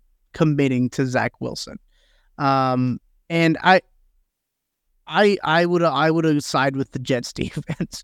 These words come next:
uh, personally, because I don't know after what you saw in the first. Coo-, yeah, f-, week one, that was neat, right? That was cool. He came in and he, he led 'em to a win. Uh, that was really fun.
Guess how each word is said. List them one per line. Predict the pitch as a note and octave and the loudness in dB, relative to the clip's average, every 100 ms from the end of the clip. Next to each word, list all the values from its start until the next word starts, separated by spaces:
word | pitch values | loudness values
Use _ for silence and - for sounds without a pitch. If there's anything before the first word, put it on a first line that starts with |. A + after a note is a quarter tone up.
| _ - F3 | _ -16 -2
uh, | F3 D#3+ D3 | 2 2 2
personally, | D#3+ D3 - C#3 C3+ C3+ | 0 0 -2 -4 -2 -2
because | D3 E3+ C#3+ | -2 -2 0
I | F#3+ | 2
don't | G3+ E3+ | 2 2
know | D#3+ D#3 | 2 2
after | D3 C#3+ D#3 D3 | 0 -2 -2 -2
what | D3 | -2
you | D3 | -4
saw | - D3 C#3 | -4 -2 0
in | C3+ | -2
the | C3+ | -2
first. | C#3 C3+ - - _ _ _ _ | -4 -4 -6 -14 _ _ _ _
Coo-, | C#4 A#3 | -6 0
yeah, | A3+ G#3 | 4 4
f-, | - G#3+ | 2 -4
week | G#3+ B3 - | 0 2 2
one, | G#3+ G#3 | 2 4
that | F#3+ F#3 | 4 2
was | F3 | 2
neat, | E3 D3 B2 _ | 2 0 -2 _
right? | D3 D3 D3+ | -2 0 2
That | E3+ F#3 | 4 4
was | F3+ | 0
cool. | - G3+ D3+ C3 | -2 0 0 -2
He | D#3 | -2
came | F3+ E3+ F3 | 0 2 2
in | E3+ E3+ | 2 2
and | D#3+ | 2
he, | D#3+ D#3 D3 | 2 2 2
he | D3 | 0
led | D3 D#3 | 2 2
'em | D#3+ D#3 | 2 2
to | D3+ | 0
a | C#3+ | 0
win. | C3+ D3 D3+ D3 C#3 _ _ _ - | 0 0 2 2 -2 _ _ _ -6
Uh, | C#3 C#3 C#3 C3+ | 0 2 2 -2
that | C#3 D#3 D#3+ | 0 2 2
was | D#3 | 0
really | D3 D3+ C#3 | 0 0 -2
fun. | - D3 D3 C#3+ | -2 -2 0 -2